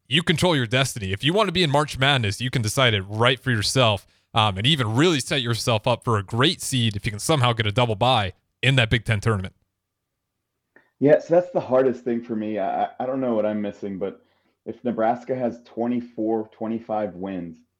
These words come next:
Speaker 2: going into the N C double A tournament and is significantly above five hundred, not just five hundred,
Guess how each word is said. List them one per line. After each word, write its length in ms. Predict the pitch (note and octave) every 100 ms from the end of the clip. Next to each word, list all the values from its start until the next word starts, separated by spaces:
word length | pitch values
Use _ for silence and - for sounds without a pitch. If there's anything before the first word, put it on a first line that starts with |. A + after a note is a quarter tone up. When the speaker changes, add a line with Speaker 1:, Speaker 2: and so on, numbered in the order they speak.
| _ _ _ _
Speaker 2:
going 320 | G2 G2+ G2+
into 340 | - G#2 G#2+ G#2
the 140 | G2+
N 80 | G2
C 140 | F#2+
double 200 | G2 F#2+
A 80 | F#2
tournament 480 | F2+ F#2 F2 E2 - _ _ _
and 380 | F#2 F2+ F2 D#2+ -
is 320 | F#2+ F#2 F2
significantly 880 | _ G2 G2 G2 - G#2 A#2+ A2+ G#2
above 340 | F2 F2+ -
five 220 | F#2+ F2 F2
hundred, 300 | E2+ E2 F2+
not 240 | G#2 -
just 180 | G#2+ -
five 240 | G2 F#2
hundred, 260 | E2+ D2